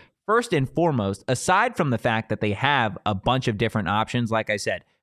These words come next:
breads, buns, and tortillas, they're high fiber and or ultra low net carbs and zero grams of sugar per slice.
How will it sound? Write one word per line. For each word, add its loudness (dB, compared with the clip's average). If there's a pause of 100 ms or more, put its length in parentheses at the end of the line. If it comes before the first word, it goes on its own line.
(120)
breads, 0
buns, 0 (360)
and 0
tortillas, 0 (220)
they're 4
high 2
fiber 0 (400)
and 2
or 4 (140)
ultra 2
low 2
net -2
carbs -4 (180)
and 0 (120)
zero 0
grams -2
of -8
sugar -2 (300)
per 2
slice. -4